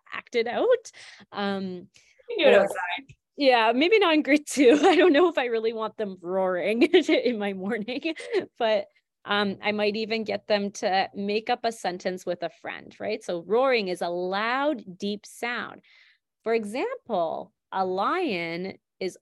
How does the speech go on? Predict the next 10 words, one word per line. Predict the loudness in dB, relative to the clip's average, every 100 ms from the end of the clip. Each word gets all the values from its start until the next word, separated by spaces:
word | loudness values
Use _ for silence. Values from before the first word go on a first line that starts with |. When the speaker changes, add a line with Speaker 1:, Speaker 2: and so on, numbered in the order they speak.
| -2
Speaker 1:
always | 0 2 2 -2 -4
roaring | -12 -2 0 0 -2 -6 -12 -14 -8
in | -4
the | -4
jungle. | -4 -6 -4 -4 -6 -8 -20 _ _ -14
Now | -12 -12
turn | -6 -4 -4
to | -2
a | -4 0
partner, | -2 -2 -6 -8 -8 -8